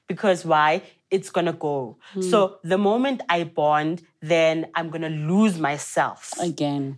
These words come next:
Speaker 1: Again.
Speaker 2: Mm.
Speaker 1: I don't wanna give myself away to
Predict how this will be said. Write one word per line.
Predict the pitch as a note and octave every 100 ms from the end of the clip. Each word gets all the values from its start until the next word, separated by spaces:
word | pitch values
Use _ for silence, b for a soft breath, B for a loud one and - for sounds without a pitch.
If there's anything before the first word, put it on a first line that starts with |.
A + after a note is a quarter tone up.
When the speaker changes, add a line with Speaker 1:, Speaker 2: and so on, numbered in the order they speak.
| _
Speaker 1:
Again. | E3 C#3+ D3 B2 G3
Speaker 2:
Mm. | F3 E3 E3+
Speaker 1:
I | F#3
don't | G3+
wanna | A#3 G3
give | - F#3 F#3+
myself | F3+ E3+ F3+ E3+ F3
away | D#3 D#3 D#3 -
to | E3+ D#3